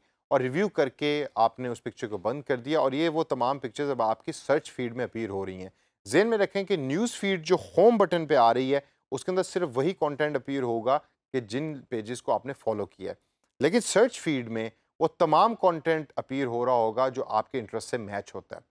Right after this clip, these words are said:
और ये पिक्चर्स की फॉर्म में होता है। और जैसे जैसे आप इसको स्क्रॉल डाउन करेंगे, तो आप देखेंगे कि इसके अंदर सेलिब्रिटीज़ भी हो सकता है हों,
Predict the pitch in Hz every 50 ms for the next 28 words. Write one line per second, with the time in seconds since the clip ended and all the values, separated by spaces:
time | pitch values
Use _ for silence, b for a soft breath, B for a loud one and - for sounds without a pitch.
0 | _ _ _ _ _ _ - 123 135 151 - 165 147 - - 196 190 - 202 175
1 | - 156 151 165 180 180 170 147 147 139 - 185 196 196 b b b b - 120
2 | 120 127 139 139 156 147 151 139 - 160 143 135 131 - - 151 - - - 131
3 | 131 135 139 143 139 135 - 135 127 143 147 131 - 120 117 107 107 110 - -
4 | 123 120 117 127 117 - 120 110 - - 127 123 120 - - 113 110 110 113 131
5 | 127 131 127 120 117 131 123 107 104 98 - 107 _ - 123 117 107 107 113 110
6 | 110